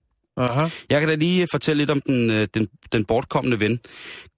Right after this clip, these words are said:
Speaker 2: Øh, gummihjulslæsseren er af mærket Komatsu og kaldes i daglig tale for en lille gummiged i citationstegn. Indbruddet, det er sket søndag morgen mellem klokken halv fire og klokken fem. Så har man i nærområdet set, øh, en flok syngende mennesker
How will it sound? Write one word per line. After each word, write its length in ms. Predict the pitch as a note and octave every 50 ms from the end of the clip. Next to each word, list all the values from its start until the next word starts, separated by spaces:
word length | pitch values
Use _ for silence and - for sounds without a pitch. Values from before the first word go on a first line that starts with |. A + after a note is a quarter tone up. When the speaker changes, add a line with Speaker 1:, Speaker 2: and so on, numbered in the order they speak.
| - - -
Speaker 2:
Øh, 220 | A2+ A#2 A2+ A2
gummihjulslæsseren 1040 | - - D3+ E3 G#3 A#3 G3+ G#3 E3 C#3 - - B2+ C3 C3+ C3 C3 D3 C3 C3 -
er 160 | A2 A#2+ A#2
af 140 | A#2 A#2 A#2
mærket 460 | A2 G#2+ G#2+ B2 - E3+ D#3 D3 -
Komatsu 640 | - - A#2+ G#2+ G2+ G#2+ C3 - - - F#3+ F3 D#3+ D3+ _ _ _ -
og 120 | B2 B2
kaldes 300 | - - A#2+ A#2 A#2+ -
i 60 | -
daglig 360 | A#2+ G#2 A2 F#2+ G#2+ B2+ C3 -
tale 380 | - A2+ G#2 G2+ A2 B2 B2 - _ _ _
for 200 | - - - A#2
en 200 | E2+ A#2 A2 G2 - _ -
lille 460 | - G2+ F#2+ F2+ G#2 G2+ G#2 C#3 D3 C3+ _ -
gummiged 440 | - - F2+ G2+ A2+ - A2 G2+ -
i 40 | -
citationstegn. 680 | - - G2 - - - - - - - - - - - _ _ _ _ _ - - - - - - - - - _ -
Indbruddet, 340 | - E3+ F#3 F3 E3+ D#3 C#3+
det 80 | C#3+ D3
er 40 | C3+
sket 360 | - - D3 C#3+ B2+ - -
søndag 460 | - - - - D3 B2 - - -
morgen 300 | G#2+ G2+ F#2+ A2 C3 B2+
mellem 220 | A#2 - A2+ B2
klokken 380 | A#2 - A2 F#2+ E2+ F#2 F#2 E2
halv 200 | D#2+ F2+ F2 - - -
fire 240 | B2+ C#3+ D3+ E3+ -
og 120 | - -
klokken 260 | - - A2+ - G#2+ -
fem. 200 | - F#2 - -
Så 120 | - - G2+
har 180 | F#2+ C#3 B2+
man 180 | C3+ D#3 D3 A#2
i 40 | A#2
nærområdet 520 | G#2+ G#2 G#2+ A#2 C3 C3 A#2+ A2 G#2+ G#2
set, 320 | - - C#3+ C3 - - -
øh, 220 | - A2+ A2 F2+ -
en 80 | G2+
flok 320 | - - A2 G2 F#2+ - -
syngende 380 | - - - C#3+ C3+ D#3 F3+ F3
mennesker 380 | D3 A#2+ A#2+ C3 - - C#3+